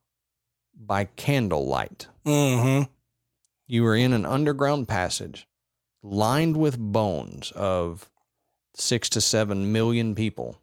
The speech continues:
Speaker 1: and you were looking at it by candlelight, how cool would that be? That would
Speaker 2: Depends
Speaker 1: just
Speaker 2: on who you are.
Speaker 1: Yeah, well, okay. <laughs> Cool for me, then.
Speaker 2: It's cool or it's creepy as hell. I,
Speaker 1: Right.
Speaker 2: it's one or the other.
Speaker 1: Right.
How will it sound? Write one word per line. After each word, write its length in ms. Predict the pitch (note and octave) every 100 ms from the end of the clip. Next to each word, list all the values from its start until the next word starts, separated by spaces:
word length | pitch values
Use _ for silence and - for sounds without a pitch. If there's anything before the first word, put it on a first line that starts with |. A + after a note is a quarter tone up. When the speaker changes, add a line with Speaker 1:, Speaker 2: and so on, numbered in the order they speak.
| _ _ _ _ _ _ G#2+
Speaker 1:
and 120 | G#2
you 80 | F#2+
were 80 | F#2+
looking 360 | A#2 B2 B2
at 120 | A#2
it 100 | G2+
by 160 | G#2+ A2
candlelight, 680 | G2 A2 F2+ D#2 C2 G1+ - _ _ _ _ _ _ _ _ _ _
how 320 | C3 B2+ A#2+ -
cool 440 | - D#3+ G#2+ F2+
would 200 | F#2 E2+
that 240 | F#2 - G#2
be? 240 | - - _ _ _ _ _ _ _ _ _ _ _ _ _
That 140 | C3+ G#2+
would 40 |
Speaker 2:
Depends 220 | C3 C#3
Speaker 1:
just 80 | C3+
Speaker 2:
on 80 | C3
who 120 | B2
you 200 | C#3 C#3+
are. 280 | A2 E2+ E2 - -
Speaker 1:
Yeah, 200 | G2+ F2+
well, 300 | B2 G#2+ F#2+
okay. 300 | A2 A2 F#2+ E2+
<laughs> 60 | - - - _
Cool 300 | - D3 D3+
for 120 | C#3 D3
me, 260 | B2 F#2+
then. 240 | D#2+ D#2+ C2+
Speaker 2:
It's 220 | D3 B2+ - -
cool 540 | - E3 D#3+ D#3+ E3
or 280 | D#3+ C#3 C3
it's 260 | B2 A2 - -
creepy 920 | - - - A#2+ B2+ C#3+ C3+ C#3+ C#3+
as 80 | C#3+
hell. 280 | C#3 C3 G#2+
I, 180 | G#2+ C3
Speaker 1:
Right. 100 | C#3
Speaker 2:
it's 160 | -
one 180 | C#3+ D#3
or 40 | G3+
the 200 | A3+ A3+
other. 260 | C4 A#3+ G3
Speaker 1:
Right. 260 | A3 B2